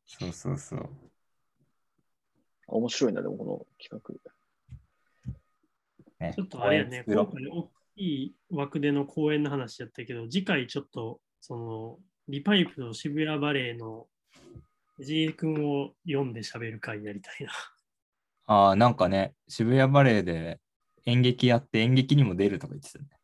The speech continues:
Speaker 3: そうそうそうそう。ちょっと、
Speaker 2: あ、それ面白いな。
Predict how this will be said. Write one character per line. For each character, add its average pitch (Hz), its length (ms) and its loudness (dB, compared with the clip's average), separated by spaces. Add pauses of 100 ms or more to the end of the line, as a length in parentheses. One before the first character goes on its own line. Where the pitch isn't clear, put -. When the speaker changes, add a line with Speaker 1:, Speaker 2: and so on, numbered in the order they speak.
(200)
Speaker 3:
そ - 220 -4
う 131 40 -6
そ 127 200 -10
う 127 40 -10
そ 117 160 -10
う 170 40 -8
そ - 200 -18
う。 - 40 -20 (520)
ち 202 80 -2
ょ 185 60 0
っ - 20 -8
と、 117 160 0
Speaker 2:
あ、 117 40 0
そ 120 120 0
れ 120 240 2
面 113 200 0
白 113 160 -6
い 92 40 -6
な。 117 180 -16